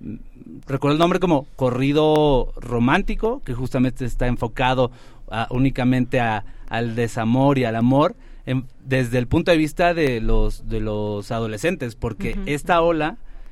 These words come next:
Speaker 1: pues, viene de pura joven, de, de, de diecinueve para, para arriba, veinticinco, veintiséis.
Speaker 2: Ujú.
Speaker 1: Entonces, creo que eso es lo que también le da esta fuerza, ya que hay mucho millennial, mucho centennial,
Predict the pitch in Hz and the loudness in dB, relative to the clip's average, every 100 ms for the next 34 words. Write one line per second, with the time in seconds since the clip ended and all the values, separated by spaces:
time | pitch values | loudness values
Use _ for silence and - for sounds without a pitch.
0 | - - 113 120 139 147 127 101 - 127 | -12 -8 -4 0 2 2 0 -4 -4 0
1 | 127 127 123 117 113 104 101 - 160 196 | 2 2 2 0 0 -2 -4 -2 0 0
2 | 123 110 104 107 104 98 _ _ - - | -2 -2 -4 -4 -6 -8 _ _ -20 -8
3 | 110 107 107 104 107 117 110 113 107 110 | -4 -2 -2 -6 -6 -6 -6 -6 -4 -2
4 | 117 123 139 214 _ _ _ 113 98 98 | -2 -2 -2 -4 _ _ _ -10 -8 -6
5 | 98 95 92 - - 101 95 110 139 107 | -8 -8 -12 -16 -14 -12 -8 -4 -2 -2
6 | 104 104 95 - 123 135 110 95 98 98 | -4 -8 -12 -4 -2 0 -2 -6 -8 -10
7 | 127 120 - - 175 165 190 120 127 127 | -8 -8 -10 -20 -18 -16 -10 -4 -4 -2
8 | 135 - 143 139 143 135 131 143 135 - | -4 -2 -2 -2 -2 -4 -2 -2 -4 -6
9 | _ - 120 131 135 135 120 117 110 104 | _ -10 -6 -4 -4 -4 -4 -4 -4 -6
10 | 101 95 - 117 120 120 120 - - 120 | -8 -10 -4 -2 0 0 -4 -8 -12 -4
11 | 127 127 - 131 - 156 143 113 - - | -2 -2 -2 -2 0 0 0 -8 -10 -20
12 | - - _ _ - 127 123 127 120 123 | -20 -20 _ _ -8 -4 -2 -2 0 0
13 | 123 113 123 117 123 120 117 120 117 117 | -2 0 -2 0 -2 -2 0 -2 0 -2
14 | 117 127 107 104 117 120 117 | -2 -6 -6 -4 -2 -2 -2